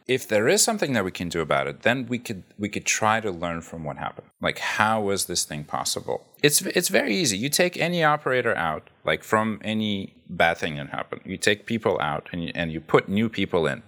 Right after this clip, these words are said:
You can do it mentally. You can guarantee to me that this particular incident will never, ever, ever happen again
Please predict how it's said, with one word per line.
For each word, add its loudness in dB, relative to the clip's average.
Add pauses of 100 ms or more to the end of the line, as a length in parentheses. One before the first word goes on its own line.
(100)
You -20
can -6
do 0
it -2
mentally. -4 (320)
You 2
can 0
guarantee 0
to -4
me -4
that -2
this 4
particular -2
incident -2 (520)
will 0
never, 2
ever, 0
ever -2
happen -2
again -10